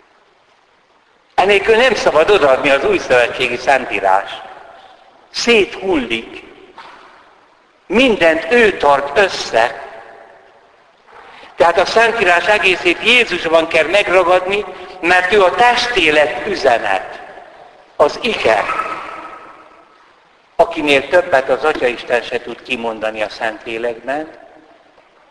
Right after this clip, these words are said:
mert megtestesült az üzenete. És itt is azt ragad meg, hogy nem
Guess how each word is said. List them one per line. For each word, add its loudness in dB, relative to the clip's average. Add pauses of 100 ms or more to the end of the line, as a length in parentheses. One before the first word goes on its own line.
(180)
mert -2
megtestesült -2
az -2
üzenete. -10 (280)
És -4
itt -4
is -6
azt 0
ragad -2
meg, -4 (600)
hogy -4
nem 2